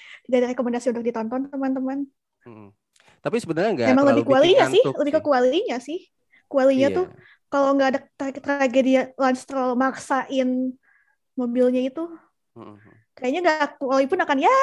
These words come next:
Speaker 1: biasa aja, ketolong sama kualinya. Ya, baku bintang
Speaker 2: Hmm.
Speaker 1: satu tidak ramah untuk yang, yang suka balapan seru ini, tidak
Speaker 2: Iya.
Speaker 1: ramah.
Speaker 2: Sebe-, eh, walaupun sebenarnya tidak bikin ini ya, bikin ngantuk, cuman kayak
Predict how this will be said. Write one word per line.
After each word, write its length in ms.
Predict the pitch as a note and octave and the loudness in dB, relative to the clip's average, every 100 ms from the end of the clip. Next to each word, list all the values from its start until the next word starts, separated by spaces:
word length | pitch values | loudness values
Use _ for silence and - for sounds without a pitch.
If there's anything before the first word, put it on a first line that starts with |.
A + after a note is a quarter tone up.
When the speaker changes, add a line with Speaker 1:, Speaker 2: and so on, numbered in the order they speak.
| A#4 | 4
Speaker 1:
biasa 480 | C4+ B3+ A#3+ A3 A3+ | 2 0 -6 -8 -6
aja, 240 | B3+ A#3+ - - B3+ - - | -6 -6 -10 -10 -10 -8 -6
ketolong 320 | C#4 C#4 C#4 | 2 4 4
sama 240 | C4+ C4 | 2 0
kualinya. 560 | C4 C4 B3 B3+ B3 A#3+ - - - - - _ _ _ _ _ _ | 2 2 2 2 -2 -6 -12 -20 -20 -20 -20 _ _ _ _ _ _
Ya, 160 | D#4 A4+ A4+ - - - | 2 2 2 -6 -14 -8
baku 240 | B3+ A#3 D4+ | -4 -2 0
bintang 260 | C4 C4 | 2 2
Speaker 2:
Hmm. 80 | C4 | 0
Speaker 1:
satu 380 | B3 B3 - - | -2 -6 -4 -4
tidak 180 | C4+ C4 | -2 -4
ramah 300 | C4 C4+ C4 | -4 -2 -2
untuk 320 | C4 C4 _ _ C4+ | -2 -6 _ _ -6
yang, 160 | B3 A3+ | -6 -2
yang 240 | B3+ B3 | 0 0
suka 480 | B3 B3 B3 A#3+ - _ _ _ _ | -4 -8 -8 -10 -12 _ _ _ _
balapan 340 | B3+ A#3 A#3 B3 | -6 -4 -4 -6
seru 300 | B3+ B3+ B3 | -6 -8 -6
ini, 240 | A#3 A3+ - | -6 -8 -10
tidak 240 | - G#3 | -8 -8
Speaker 2:
Iya. 60 | F#3+ | -10
Speaker 1:
ramah. 220 | - G3+ _ _ _ _ | -16 -20 _ _ _ _
Speaker 2:
Sebe-, 240 | _ C#3 C#3 | _ -6 -2
eh, 220 | C#3 C3+ | 0 2
walaupun 320 | C3 C#3 F3+ | 2 2 0
sebenarnya 380 | E3 C#3 C3 F3 | -2 -2 -2 -2
tidak 340 | C#3+ A2+ G#2+ G#2+ | -4 -4 -4 -4
bikin 480 | A2 - A2+ G#2+ | -8 -8 -6 -6
ini 160 | A#2 B2+ | -6 -6
ya, 80 | G2 | -6
bikin 320 | G2 G#2 G2+ | -8 -10 -10
ngantuk, 320 | F#2+ G2 G#2+ | -12 -10 -14
cuman 400 | - G#2+ A#2 A#2+ | -12 -10 -8 -8
kayak 320 | F#2+ F#2 F#2+ | -10 -8 -10